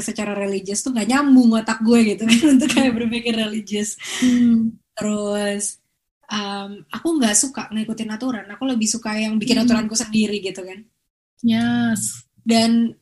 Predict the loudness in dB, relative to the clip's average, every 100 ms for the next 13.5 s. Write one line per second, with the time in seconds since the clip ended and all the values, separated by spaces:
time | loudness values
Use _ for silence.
0 | _ _ -8 -8 -6 -2 0 0 0 -4
1 | -8 -10 -8 -6 -2 0 0 -2 -4 -4
2 | -4 -4 -6 -8 -12 -14 -14 -14 -12 -8
3 | -8 -8 -12 -20 -12 -10 -8 -6 2 4
4 | 2 -2 -10 -6 -6 -4 -6 -6 -6 -6
5 | -8 -10 -12 -8 -6 -4 -4 -6 -12 _
6 | _ -4 -2 -2 -2 -4 -4 -6 -4 -4
7 | -2 -4 -2 -4 -6 -6 -6 -6 -2 6
8 | 10 10 8 8 6 4 2 0 2 2
9 | 4 4 0 -4 -10 _ _ -10 -8 -4
10 | -4 -2 0 0 0 -4 -4 0 0 -2
11 | -6 -6 -6 -6 -8 -12 -10 -8 -6 -6
12 | -6 -6 -8 -8 -10 -8 -8 -6 -4 2
13 | 4 6 4 2 -6